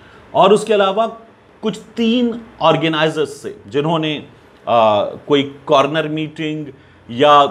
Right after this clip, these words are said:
गली में पाकिस्तान तहरीक इंसाफ के आने वाले लोगों के लिए जब वो गली मोहल्ले में आते हैं तो जो influence रखने वाले लोग हैं जिनके कहने पे पूरी गली, पूरी बिरादरी वोट डाल देती है, ऐसे लोगों से मेरी बात हुई। उन्होंने जो पंजाबी में अल्फाज कहे हैं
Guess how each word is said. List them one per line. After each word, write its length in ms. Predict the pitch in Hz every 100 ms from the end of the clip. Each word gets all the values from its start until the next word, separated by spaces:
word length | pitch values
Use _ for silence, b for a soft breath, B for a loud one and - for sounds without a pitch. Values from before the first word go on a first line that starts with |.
| 135 101 113
गली 280 | 151 165
में 380 | 165 156 156 135
पाकिस्तान 300 | 131 123 143
तहरीक 220 | 135 135
इंसाफ 340 | 139 135 131 127
के 60 | 139
आने 260 | 110 127 139
वाले 200 | 139 131
लोगों 320 | 127 139 151
के 140 | 147
लिए 240 | 113 113 127
जब 140 | 131
वो 80 | 131
गली 220 | 127 135
मोहल्ले 320 | 135 131 131
में 100 | 143 120
आते 200 | 104 127
हैं 160 | 117 - B B 143
तो 380 | 151 143 - - - -
जो 160 | 123 151
influence 440 | 165 180 190 208 196
रखने 240 | 180 190
वाले 200 | 180 170
लोग 200 | 170 156
हैं 80 | 156
जिनके 200 | 156 165
कहने 220 | 143 139
पे 100 | 147 156
पूरी 260 | 160 160
गली, 260 | 135 143 143
पूरी 240 | 143 147
बिरादरी 360 | 123 123 123 139
वोट 200 | 127 135
डाल 180 | 120 113
देती 260 | 107 113
है, 100 | 151 - B B B B B
ऐसे 220 | 156 208
लोगों 180 | 202 208
से 80 | 202
मेरी 200 | 202 165
बात 240 | 117 110
हुई। 100 | 101 - _ _ _ _ _ _ -
उन्होंने 500 | 139 165 180 202 175 - -
जो 160 | 113 160
पंजाबी 480 | 156 131 123 131 180
में 80 |
अल्फाज 300 | 170 156 143
कहे 220 | 139 123 123
हैं 200 | 135